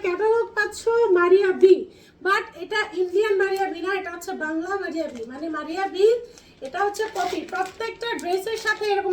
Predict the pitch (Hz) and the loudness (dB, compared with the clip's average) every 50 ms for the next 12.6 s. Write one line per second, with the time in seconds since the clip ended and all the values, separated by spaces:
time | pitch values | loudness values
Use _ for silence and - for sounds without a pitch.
0 | 381 370 381 370 269 285 330 - 392 381 381 381 403 392 - 392 381 381 381 381 | 0 0 -2 -2 -2 -4 -2 0 2 2 2 2 0 0 0 0 0 2 2 2
1 | 381 349 330 - 330 311 - 320 311 320 359 359 349 - - 285 262 247 240 - | 2 0 -2 -6 -8 -8 -8 -10 -8 -6 -4 -4 -4 -4 -6 -8 -10 -10 -12 -14
2 | - - - - - - - _ _ 302 330 359 - 427 440 370 427 415 302 339 | -16 -18 -20 -20 -20 -20 -20 _ _ -12 -12 -10 -8 -8 -6 -4 -4 -6 -6 -6
3 | 339 339 339 320 - 330 285 - - 220 226 - - - - - - - 254 226 | -8 -10 -10 -10 -10 -10 -10 -10 -12 -14 -14 -16 -20 -20 -20 -20 -20 -16 -12 -10
4 | 302 359 370 403 403 392 415 415 415 440 415 381 339 339 370 392 403 415 403 403 | -8 -6 -4 -4 -2 -2 -2 -2 0 -2 -4 -4 -6 -6 -2 -2 -2 -2 -2 -2
5 | 403 403 - 349 320 302 269 311 370 381 359 320 339 339 370 370 349 392 381 381 | -4 -4 -4 -4 -6 -6 -4 -4 -4 -4 -4 -4 -6 -6 -4 -6 -4 -4 -4 -4
6 | 285 269 - - 320 359 370 381 415 415 381 427 427 427 320 - - - - - | -4 -4 -6 -6 -8 -8 -8 -6 -6 -2 0 2 2 2 0 -2 -6 -14 -20 -20
7 | - - - - - 262 - - 359 359 403 392 349 330 339 339 359 370 381 381 | -20 -20 -16 -14 -12 -12 -10 -8 -4 -4 -2 -2 -2 -2 -2 -4 -4 -2 -2 -2
8 | 381 392 415 440 415 330 320 - 330 320 320 - - 311 311 392 392 392 381 403 | 2 4 4 4 4 2 -2 -4 -4 -4 -4 -2 -2 -4 -2 -2 0 0 2 2
9 | 403 381 403 403 415 440 466 440 - - - - - - - - - 233 262 233 | 4 4 4 4 4 2 0 -6 -12 -18 -20 -20 -20 -20 -20 -18 -16 -14 -8 -4
10 | 330 339 330 330 349 339 - - 262 262 - - 330 320 339 254 220 202 202 - | -2 -2 0 0 -2 -4 -4 -8 -12 -16 -14 -12 -12 -12 -12 -12 -12 -14 -16 -18
11 | - 277 277 277 - 453 - - - - - _ - 311 403 453 453 392 349 339 | -18 -20 -14 -12 -12 -12 -12 -16 -20 -20 -20 _ -6 0 4 4 4 4 2 -2
12 | 339 - 339 311 285 285 277 285 - - 294 339 | -4 -4 -4 -2 -2 -4 -4 -6 -10 -12 -10 -8